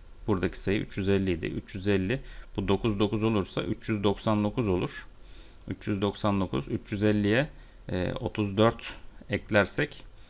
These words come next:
üç yüz doksan dokuza ulaşamayız. Üç yüz seksen dörde kadar ulaşabiliyoruz en fazla.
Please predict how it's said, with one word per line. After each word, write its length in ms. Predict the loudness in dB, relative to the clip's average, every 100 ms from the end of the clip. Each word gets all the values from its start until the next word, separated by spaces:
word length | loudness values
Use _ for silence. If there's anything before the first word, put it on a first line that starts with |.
| -18 -16 -6
üç 200 | -6 -2
yüz 160 | -2 0
doksan 420 | 0 2 0 2
dokuza 360 | 0 0 0 -2 0
ulaşamayız. 720 | 2 4 4 2 2 -2 -6
Üç 220 | -8 -8
yüz 100 | -6
seksen 420 | -4 0 2 4
dörde 320 | 6 6 6 2
kadar 260 | 2 2
ulaşabiliyoruz 920 | 0 -2 -4 -8 -8 -8 -8 -10 -12 -18 -20 -20 -18 -12 -2
en 160 | -2
fazla. 440 | 0 -2 0 -2